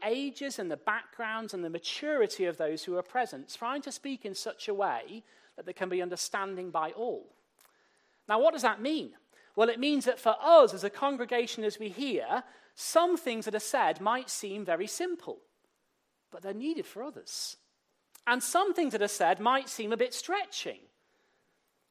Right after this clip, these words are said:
but there will always be things there that can help us. We can pray that our preachers would have that goal of serving to help the congregation in what they bring. And the great temptation, please pray for this,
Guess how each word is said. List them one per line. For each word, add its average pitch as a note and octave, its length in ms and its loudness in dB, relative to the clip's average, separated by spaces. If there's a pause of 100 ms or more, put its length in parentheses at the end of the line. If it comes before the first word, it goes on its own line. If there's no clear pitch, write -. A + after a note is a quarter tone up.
(300)
but G3 80 -6
there G3 100 -4
will F#3+ 180 -2
always B3 360 -2
be B3+ 120 -10
things D#3+ 360 -8
there B2+ 180 -2
that - 140 -14
can E3 100 -12
help G#3+ 340 -12
us. - 440 -10 (800)
We G#3 80 -2
can A3+ 180 -6
pray A3+ 460 4 (460)
that G#3 100 8
our G#3 160 10
preachers C#4+ 680 -4
would F3+ 100 -2
have G3 180 0
that G#3 260 0
goal B3+ 400 6
of G3 200 2
serving C#4 840 4 (280)
to B3 140 4
help G#3+ 600 0 (220)
the A3 300 -4 (140)
congregation A3+ 840 -2
in E3 120 -6
what E3+ 180 -2
they F3+ 100 -6
bring. F3+ 380 -4 (1200)
And D#3+ 80 -10
the D#3 40 -6
great B3 280 0
temptation, G3+ 580 -2
please C4 260 -6
pray A3 220 0
for F3 140 -6
this, - 520 -6